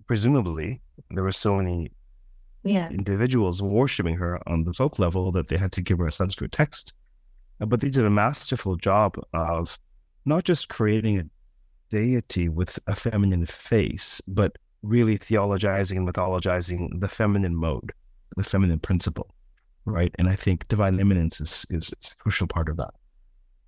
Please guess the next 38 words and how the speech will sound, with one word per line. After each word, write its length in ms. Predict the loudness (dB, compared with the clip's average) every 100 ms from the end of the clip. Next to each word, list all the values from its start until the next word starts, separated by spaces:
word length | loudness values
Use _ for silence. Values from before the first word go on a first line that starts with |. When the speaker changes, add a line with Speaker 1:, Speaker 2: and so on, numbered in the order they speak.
| _
Speaker 2:
Yeah, 200 | 0 2 2
and 120 | 2
I 100 | 2
think 240 | 0 0
that 200 | 2 2
the, 380 | 2 0 0 -2 -10
the, 400 | -2 0 0 -2 -8
the 460 | -4 0 0 -2 -8
theology 680 | -6 0 4 4 2 -2 -6 -8
is 200 | -10 -4
so 260 | -2 -2
deep. 420 | -2 -2 0 -4 -10 _ _ _ _ _ -20 _
It, 180 | -2 -2 -4 0
it 160 | 2
has, 340 | 2 -2 0 2
like, 240 | 2 0 -8 _ _ -6
multiple 500 | 2 2 2 -2 -2
levels. 540 | 0 0 0 -2 -6
So 80 | -6
you 140 | -6 -2
have 180 | -4
to 80 | -2
sort 180 | -2 -2
of 120 | -2 -2
unpack 500 | -2 0 -2 -2 -4
it. 260 | -4 -4 -4
And 220 | -2 -2 -2
even 220 | -2 0
though 80 | 0
you 140 | 0
may 200 | -2 -2
read 340 | 0 0 0
it, 220 | 0 -2 -6 _ _ _ _ _
you 140 | -6 -4
have 260 | 0 0 -2
to 100 | -2
sort 220 | 0 2
of, 120 | 0